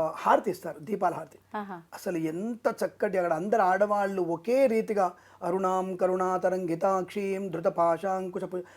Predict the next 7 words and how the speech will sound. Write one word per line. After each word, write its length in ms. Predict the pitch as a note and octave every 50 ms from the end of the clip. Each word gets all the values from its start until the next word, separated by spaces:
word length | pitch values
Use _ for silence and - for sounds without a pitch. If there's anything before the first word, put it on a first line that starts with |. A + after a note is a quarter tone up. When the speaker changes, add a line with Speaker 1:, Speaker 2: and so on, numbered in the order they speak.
| - -
Speaker 1:
అసలు 240 | - D#3+ - G3+ F#3+
లలితాపారాయణ 540 | F3 E3+ F#3 G3 B3+ B3 A3+ A3+ A3+ A3 F#3+ -
చేస్తుంటే 600 | G#3+ G#3+ G#3+ - G#3+ F#3 F3 F3+ F3 F3 G3 C4+ - - - - - _
మన 120 | - F3+ F3
ఒళ్ళు 280 | F3+ E3+ F#3+ A3+ A3
గగురు 300 | G#3 E3 F#3 F3 G#3 A3+
పడుస్తుంది, 400 | F3+ F#3+ E3 D3 - - E3 C3+